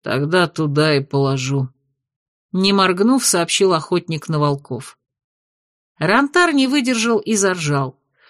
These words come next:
Он больше не злился на этого драного кота. Из-за примирения они распили еще одну бутылку. «Командир!» «Чего тебе?»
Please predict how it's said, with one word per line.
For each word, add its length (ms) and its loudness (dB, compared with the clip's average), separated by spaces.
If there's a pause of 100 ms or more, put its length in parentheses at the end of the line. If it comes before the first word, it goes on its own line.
(140)
Он 240 4
больше 300 2
не 120 4
злился 460 0
на 160 0
этого 240 0
драного 500 0
кота. 440 -6 (720)
Из-за 320 4
примирения 680 4
они 200 4
распили 480 0
еще 380 2
одну 240 -2
бутылку. 600 -8 (880)
«Командир!» 960 2 (1000)
«Чего 540 0
тебе?» 440 -2